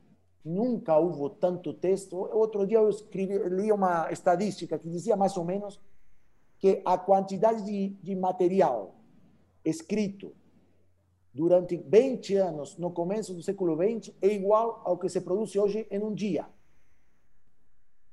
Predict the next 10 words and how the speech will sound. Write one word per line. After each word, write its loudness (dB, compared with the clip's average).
Mas 2
isso -4
não 0
necessariamente -4
leva 4
a 4
um 4
registro 0
complexo, 0
interessante -4